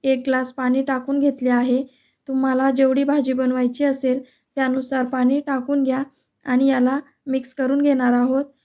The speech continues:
इथे मी एक चमचा मीठ टाकून घेतलेले आहे. आपण भाज्या शिजवतानाही मीठ टाकलेले होते,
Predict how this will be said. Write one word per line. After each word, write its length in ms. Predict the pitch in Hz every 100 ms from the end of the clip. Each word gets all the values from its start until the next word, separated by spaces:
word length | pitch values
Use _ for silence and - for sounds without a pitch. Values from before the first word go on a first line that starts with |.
| _ _ -
इथे 300 | 269 285 285
मी 260 | 277 277 -
एक 240 | 262 254
चमचा 300 | 269 254 277
मीठ 220 | 269 262 247
टाकून 300 | 247 247 277
घेतलेले 420 | 285 277 254 247
आहे. 320 | 247 247 262 269 - _ _ _ _ _
आपण 360 | 254 247 277 285
भाज्या 280 | 277 254 254
शिजवतानाही 760 | 269 262 254 262 247 262 262
मीठ 260 | 285 269 269
टाकलेले 420 | 262 247 254 262
होते, 360 | 302 277 254